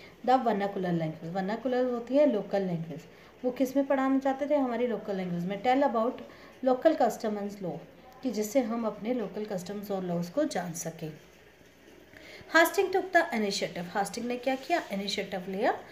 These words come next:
to set up the Calcutta Madrasa, ताकि कलकत्ता मद्रासा सेट किया। And believe that the ancient custom to the country and orient learning or to the basic of British rule in India। इस तरह से क्या होगा कि हम लोग ब्रिटिश रूल को भी सेटअप कर पाएंगे इंडिया में।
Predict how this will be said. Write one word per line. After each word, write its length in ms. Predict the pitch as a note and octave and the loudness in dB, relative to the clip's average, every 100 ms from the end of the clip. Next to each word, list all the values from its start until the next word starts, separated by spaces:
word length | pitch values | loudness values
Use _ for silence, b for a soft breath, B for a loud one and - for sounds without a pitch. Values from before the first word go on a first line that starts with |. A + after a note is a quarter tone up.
| B B - | B B -2
to 100 | C#4+ - | 2 2
set 200 | C#4 C4 | 2 2
up 100 | A#3 | 0
the 80 | A#3+ | 0
Calcutta 420 | G#3+ F3+ F#3+ F#3+ F3 | 0 0 -2 -2 0
Madrasa, 520 | F3 F3+ F3+ - F3 F3 - - - | -2 -4 -6 -6 -8 -10 -16 -12 0
ताकि 300 | G3+ F3+ C#4 | 0 0 0
कलकत्ता 360 | B3 F#3+ G#3+ A3 | 0 0 0 0
मद्रासा 420 | G#3+ F#3 F3+ F3+ A3+ | 0 -2 -2 -2 -4
सेट 220 | A#3+ A3+ | -4 -4
किया। 140 | B3+ B3 | 0 2
And 120 | A#3 F#3+ | 0 -2
believe 280 | F#3+ F#3 F#3 | -2 -4 -2
that 240 | F3+ F3 | -4 0
the 80 | C#4+ B4 G3+ | 0 0 -2
ancient 340 | F3+ A3+ G#3+ | -4 -4 -4
custom 360 | G3 F3 G#3+ G#3+ | -4 -4 -4 -4
to 80 | F#3+ F3 | -4 -6
the 40 | F3 | -4
country 340 | E3+ F3 A#3 G#3+ | -4 -2 -2 -2
and 120 | F#3+ | -2
orient 420 | E3+ E3+ F#3+ A3 E3+ | -4 -4 -4 -6 -4
learning 380 | E3 F3 D4+ - G#3+ | -4 -2 -2 -2 -4
or 60 | - | -4
to 80 | F#3+ F3 | -8 -8
the 60 | F3 - | -10 -8
basic 340 | F3+ F3 G#3+ G#3 | -8 -6 -2 -2
of 140 | B3+ - | -2 -4
British 400 | E3+ - F3 F3 | -8 -6 -8 -4
rule 200 | G#3+ D#4 B B B B | -4 -6 B B B B
in 120 | A3+ | -4
India। 240 | F#3 F3 D#3+ | -2 -2 -2
इस 140 | G#3 - | -4 -2
तरह 180 | G#3+ G#3+ | -2 -2
से 120 | A3+ | -2
क्या 160 | B3 | 2
होगा 200 | B3 B3+ C#4+ | 2 2 -4
कि 140 | B3+ G3+ | -4 -8
हम 140 | G3 G3 | -6 -6
लोग 160 | B3+ | -6
ब्रिटिश 340 | G3+ F3+ G3 - | -6 -8 -8 -10
रूल 160 | F#3 F3 | -10 -8
को 80 | F#3 | -6
भी 120 | C4+ | -6
सेटअप 360 | G#3 F3 F3+ - | -6 -8 -10 -10
कर 100 | E3+ | -8
पाएंगे 260 | E3+ E3 G3+ | -6 -6 -4
इंडिया 280 | F#3 E3+ D#3 | -6 -6 -8
में। 160 | D#3+ | -8